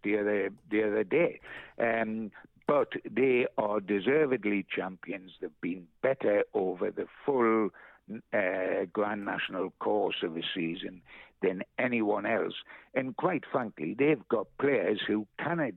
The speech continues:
get into their first team on a regular basis who would walk into any other club side virtually in the Premier League, certainly into our side. Um, so you can't, yes, we'll cling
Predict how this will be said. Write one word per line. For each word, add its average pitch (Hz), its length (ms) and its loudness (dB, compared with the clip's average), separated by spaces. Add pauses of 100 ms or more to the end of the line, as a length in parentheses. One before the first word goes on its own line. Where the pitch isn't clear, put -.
(120)
get 104 220 2 (180)
into 123 400 0
their 104 280 2 (140)
first 131 380 2
team 98 260 -4
on 95 160 -8
a 95 60 -10
regular 98 440 0
basis 98 500 2 (360)
who 123 140 2
would 107 260 2
walk 123 460 2
into 101 380 0
any 117 280 2
other 110 220 2 (120)
club 90 200 -2 (160)
side 95 360 -4
virtually 104 600 -4
in 113 140 -6
the 107 60 -4
Premier 139 400 0
League, 76 220 -6 (140)
certainly 95 460 0
into - 180 -6
our 131 360 -2
side. - 280 -14 (480)
Um, 117 460 0 (300)
so 147 120 4
you 123 220 4 (140)
can't, 160 400 0 (560)
yes, 135 400 2 (180)
we'll 113 340 2 (120)
cling 127 420 0